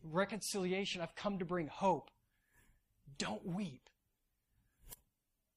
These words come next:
The same way that Jesus was resolute and confident in stepping away from the multitude following him,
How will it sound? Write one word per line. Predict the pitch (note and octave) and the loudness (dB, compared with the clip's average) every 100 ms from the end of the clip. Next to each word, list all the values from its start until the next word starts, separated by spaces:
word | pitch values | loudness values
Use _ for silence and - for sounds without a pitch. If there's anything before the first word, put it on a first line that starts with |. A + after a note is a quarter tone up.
| _ _ _ _ _ _ _ _ _ | _ _ _ _ _ _ _ _ _
The | - | 4
same | - - F#3+ F#3+ | 6 6 4 2
way | F#3+ | 2
that | E3 D#3+ | 2 2
Jesus | C#3+ D#3 E3+ E3+ E3 | 2 2 4 2 0
was | D3+ | -2
resolute | C#3 C#3+ E3 E3+ D#3 E3 E3 D#3 | -2 2 4 4 4 2 2 0
and | D3+ - | -6 -4
confident | - F3 F3 D#3 D3 | 0 2 2 -2 -4
in | D3+ | 0
stepping | - - F3+ G3 E3+ | 2 2 0 0 0
away | D3+ D#3 E3+ | 4 4 2
from | E3 D#3+ | 0 -2
the | D3 | -2
multitude | D3 D3+ F3+ G3 - E3+ D3 | 4 6 6 4 0 0 -2
following | - D#3+ D#3+ F3+ F#3+ | 2 4 4 4 0
him, | F3+ G3+ A3 | -2 -2 -4